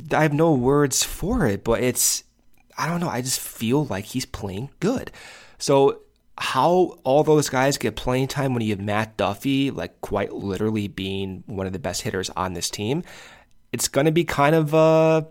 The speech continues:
tricky situation for Ross to, to navigate, but I have confidence he's gonna do it well. And I think whoever is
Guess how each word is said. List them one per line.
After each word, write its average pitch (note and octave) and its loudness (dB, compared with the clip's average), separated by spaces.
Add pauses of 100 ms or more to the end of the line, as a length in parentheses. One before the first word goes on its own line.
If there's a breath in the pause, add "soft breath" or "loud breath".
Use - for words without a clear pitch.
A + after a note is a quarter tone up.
tricky D#3+ 0
situation D3+ 2
for A#2+ 0
Ross A2 0
to, A2 -2
to A2 -6
navigate, G#2+ 0
but A#2 0
I A2+ 2
have B2+ 0
confidence A#2 -2
he's A#2 -8
gonna F#2+ -6
do G2+ -4
it - -8
well. - -4 (380 loud breath)
And A2+ 2
I A2 4
think A#2+ -2
whoever C3 2
is - 0